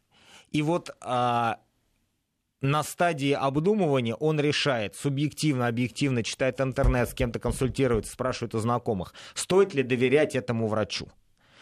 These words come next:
И если он считает, что ему доверять не стоит, он просто едет к другому. У нас чаще всего происходит следующее. Значит, приходит, допустим, там, ко мне конкретно, приходит пациент, говорит: «Смотрите, значит, так, вас там, этих офтальмологов-то всего четыре штуки».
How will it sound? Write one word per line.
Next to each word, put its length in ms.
И 80
если 340
он 280
считает, 420
что 100
ему 160
доверять 380
не 80
стоит, 320
он 100
просто 260
едет 320
к 60
другому. 500
У 100
нас 460
чаще 360
всего 300
происходит 460
следующее. 460
Значит, 200
приходит, 480
допустим, 380
там, 160
ко 100
мне 240
конкретно, 340
приходит 300
пациент, 320
говорит: 140
«Смотрите, 540
значит, 280
так, 240
вас 340
там, 180
этих 240
офтальмологов-то 840
всего 580
четыре 380
штуки». 540